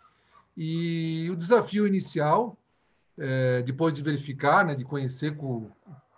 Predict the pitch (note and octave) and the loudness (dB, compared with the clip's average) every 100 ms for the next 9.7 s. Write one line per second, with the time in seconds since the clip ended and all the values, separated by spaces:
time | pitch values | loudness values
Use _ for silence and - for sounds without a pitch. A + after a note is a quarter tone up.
0 | _ _ F3 C3+ - D#3+ G3 G#3+ C#3 D3 | _ _ -8 -6 -2 4 6 4 2 4
1 | F#3 G#3+ C3 A2 B2+ C#3+ C3 C#3 D#3 C#3 | 4 4 0 -2 0 0 2 2 2 -2
2 | A#2+ C3 C#3+ B2+ A#2 C#3 G#3+ - B2+ A#2+ | -2 -2 -2 -4 -4 -2 -4 -4 -4 -2
3 | G2+ C#3+ A#2+ D3+ G#3+ A3 - B2+ C3 C#3 | -2 -4 -4 -2 -2 -2 -6 -4 -4 -6
4 | C3 G#2+ - _ _ _ _ - A#2 A2+ | -8 -10 -12 _ _ _ _ -10 -6 -4
5 | A#2+ C3 C3+ A2+ G#2 E3+ A3+ - A#2+ D#3+ | -4 -6 -4 -6 -4 -4 -4 -6 -8 -10
6 | - _ _ _ _ - C#3+ C3+ C3 C3 | -14 _ _ _ _ -8 -4 -2 0 0
7 | B2+ B2+ B2+ B2 E3 A#3 - G#3 A#3 A3+ | 0 -2 -2 -4 -2 0 4 4 4 2
8 | C#4+ C#4 - B3 A#3+ F#3+ E3 F#3+ F#3 G#3+ | -2 -2 0 0 0 -2 -4 -4 -4 0
9 | A3 G#3+ F3+ G#3+ A2 G2+ F#2+ | 2 4 4 4 0 -10 -14